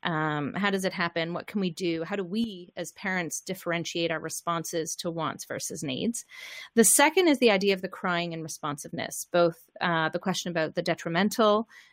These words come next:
element of crying, like crying it out,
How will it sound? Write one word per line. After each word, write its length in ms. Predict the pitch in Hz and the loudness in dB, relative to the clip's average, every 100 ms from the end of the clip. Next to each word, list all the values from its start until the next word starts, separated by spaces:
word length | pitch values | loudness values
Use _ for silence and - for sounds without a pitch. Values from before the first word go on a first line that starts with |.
| - | 0
element 520 | 214 214 208 220 233 | 4 4 4 2 0
of 480 | - 180 175 175 170 - | -2 0 0 -2 -6 -12
crying, 420 | - 180 170 190 | -6 -4 -4 -6
like 160 | 170 - | -8 -8
crying 340 | - 160 156 | -6 -4 -4
it 80 | 151 | -2
out, 260 | 147 220 | 0 -2